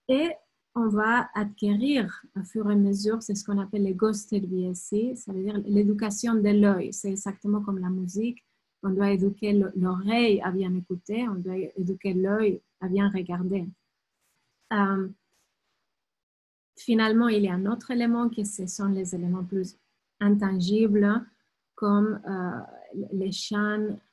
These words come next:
les personnes, ils, ils appellent ça les chants d'une pièce, non ? On, on va dire la présence, mm, d'une certaine énergie dans une pièce qui va nous attirer et, et, et qui a un certain, on, on peut dire baraka, euh, ou une énergie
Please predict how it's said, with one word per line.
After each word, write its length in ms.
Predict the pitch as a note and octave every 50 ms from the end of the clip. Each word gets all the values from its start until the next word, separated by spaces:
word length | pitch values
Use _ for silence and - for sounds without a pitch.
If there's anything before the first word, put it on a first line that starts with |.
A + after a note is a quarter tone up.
| _
les 340 | - G3+ F#3+ F3+ F3+ F3 F#3
personnes, 420 | F3+ F#3 F3+ F3+ - - G3 F#3+ F#3
ils, 360 | F3+ F3+ F3 - F3 F3 F3
ils 60 | F3+
appellent 280 | F3+ F3+ - F#3+ F#3+ F#3+
ça 160 | - G3+ F#3
les 160 | F3 F3 F3+
chants 300 | F3+ - - G#3+ G#3+ G#3+
d'une 300 | G#3 G3 F#3 F3+ F3+ F3
pièce, 460 | F3 - F3+ E3+ E3 D#3 E3 - -
non ? 580 | F#3+ F3+ F#3+ G#3+ A#3+ A#3 G3+ G3 F#3+ F#3 F3+ F#3 F#3+
On, 40 |
on 40 | F3+
va 140 | F3 F#3 F#3+
dire 180 | F#3+ F#3+ G3 G3
la 120 | F#3+ F3+
présence, 800 | F3+ - - - G#3+ G#3+ G#3 A3+ A#3 A#3+ A#3+ B3 A#3+ A#3+ - - - _ _ _ _ _ _ _ _ _ _ _ _ _ _ _ _ _ _ _ _ _
mm, 260 | - G#3 G3+ F#3+ - G3+
d'une 200 | A#3 A#3+ A#3+ A3+
certaine 400 | - B3 A#3+ A#3+ - B3 A3 G#3+
énergie 640 | G#3 F#3+ F#3 F#3 F#3 F#3+ F#3 G#3 G#3 A3+ A#3 A#3
dans 160 | G3+ F#3 F#3
une 240 | F#3 - - G3 F3+
pièce 280 | F3+ G#3+ A3 A#3 A3+ -
qui 140 | - G#3
va 140 | F#3 G3 G3
nous 200 | G3 G3+ G3 G3
attirer 760 | F#3+ F#3+ F#3 - F#3+ F#3 F#3 F#3+ G3+ G#3 G#3+ A3 A3+ A3+ - -
et, 160 | G3 F#3 F3 - -
et, 280 | F#3+ F3+ - F#3+ F#3 F3+
et 40 | F3+
qui 220 | - - F#3+ F#3
a 320 | F#3 F#3+ G3 G3+ G3+ G3+ - _ _ -
un 60 | F#3
certain, 480 | F3 - G#3 G3+ G#3 - A3+ A3+ G#3+ G#3 G3+ F3+ F#3+ F#3+ _ _
on, 160 | F#3+ F3+ F3+ F3+ - -
on 40 | F3+
peut 140 | F3+ - F#3+
dire 220 | F#3+ G#3 G#3 G3+
baraka, 640 | F3+ F3 F3 F3 F#3+ G3+ G#3 - - B3 B3+ C4+ D#4 - _ _ _ _ _ _ _ _ _ -
euh, 320 | F#3+ F3+ F3 F3 E3 C3+
ou 120 | E3+ F3
une 80 | F3+ F#3+
énergie 580 | F#3+ F#3+ F#3 F#3 F#3 F3+ F3 A3 A3 A#3+ C#4 C#4+